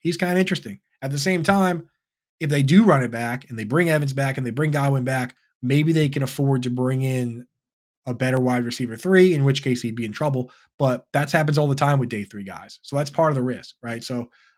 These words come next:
and if Evans leaves and they do blow it up, now this guy has an opportunity on an empty team, a ghost ship team, to get a bunch of, of, of looks. So if you're rooting for Trey Palmer, you want him to blow it up, right?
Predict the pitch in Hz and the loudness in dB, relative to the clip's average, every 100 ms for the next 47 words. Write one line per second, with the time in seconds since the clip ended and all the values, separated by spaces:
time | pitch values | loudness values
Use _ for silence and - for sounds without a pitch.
0 | _ _ _ 151 135 131 135 143 147 123 | _ _ _ 2 2 2 2 2 2 0
1 | 120 185 233 175 139 123 120 214 202 131 | 0 2 4 2 0 -4 2 4 4 4
2 | 123 123 123 _ 120 160 202 190 160 156 | 0 -2 -8 _ -6 -2 0 0 -2 -2
3 | 135 135 131 131 131 127 143 131 127 123 | 0 0 0 0 -2 -4 -4 -2 0 0
4 | - _ _ 143 135 123 - 160 175 185 | -4 _ _ -4 -2 -4 -6 -4 -4 -4
5 | 175 160 151 - _ _ _ - 190 233 | -4 -2 -4 -8 _ _ _ -2 2 2
6 | 170 123 120 151 185 - - 165 170 - | 0 0 2 4 4 0 -2 -2 -2 -2
7 | 226 208 185 143 135 147 147 147 143 - | -2 -2 -4 0 2 2 2 -2 -4 -12
8 | - 135 135 135 127 131 196 - - - | -8 -2 -2 -2 -4 -2 -2 -6 -16 -20
9 | _ _ _ _ - 147 135 123 _ _ | _ _ _ _ -2 2 2 0 _ _
10 | _ 143 135 202 214 214 202 165 139 151 | _ 2 4 4 4 4 4 2 0 0
11 | 131 175 143 104 101 151 135 127 165 127 | 2 0 0 -4 -2 2 2 2 2 0
12 | 101 101 95 - _ _ _ _ _ _ | -4 -10 -12 -16 _ _ _ _ _ _
13 | - 113 143 | -10 -6 -6